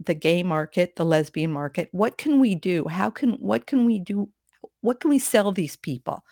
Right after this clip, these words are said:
How can we monetize this population?" And I, I think that it was very clear that they looked and saw that there's a great amount of both internalized homophobia, the shame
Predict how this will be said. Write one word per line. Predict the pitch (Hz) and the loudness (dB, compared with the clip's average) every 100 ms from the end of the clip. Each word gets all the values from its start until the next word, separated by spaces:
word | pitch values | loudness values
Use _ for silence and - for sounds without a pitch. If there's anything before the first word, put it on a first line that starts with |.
| _ - - - | _ -20 -20 -8
How | - 277 | -2 -2
can | 285 262 | 2 4
we | 254 | 6
monetize | 175 175 170 170 147 131 143 - | 4 0 -2 -4 -4 -4 -4 -4
this | 135 | -6
population?" | - 139 135 - 143 139 151 - - - - - - - - | -6 -4 -4 -2 -4 -2 -4 -6 -8 -10 -20 -20 -20 -12 2
And | 208 233 214 202 - _ | 4 4 4 2 -2 _
I, | 175 185 180 - | 2 4 2 -2
I | 175 180 | 0 0
think | - - 214 311 | -2 -2 -2 2
that | 294 | 2
it | 220 | 4
was | - 170 | 2 0
very | 165 190 220 233 | 0 0 2 0
clear | - 240 247 254 | -2 -2 0 2
that | 196 185 - | 0 -2 -4
they | 180 175 | -2 0
looked | 170 185 208 208 _ _ | 0 0 -2 -4 _ _
and | 185 180 170 | -2 -2 -4
saw | - - 175 170 165 | -6 -4 -2 0 0
that | 160 170 160 - - | 0 0 0 -4 -4
there's | 175 165 165 - - | 0 0 0 -4 -4
a | 165 | -4
great | 151 185 180 214 233 | -4 -2 2 4 4
amount | 220 175 175 - | 4 2 0 -2
of | 165 156 - - - - | -2 -2 -8 -20 -20 2
both | 202 190 - | 4 4 2
internalized | 190 196 - 240 254 226 202 - | -2 0 2 2 4 2 -2 -2
homophobia, | 202 175 165 - 160 151 165 156 190 _ _ _ - | -2 -2 -2 0 0 2 2 2 -2 _ _ _ 0
the | 185 | 0
shame | - - 185 180 175 180 | 0 2 4 6 4 0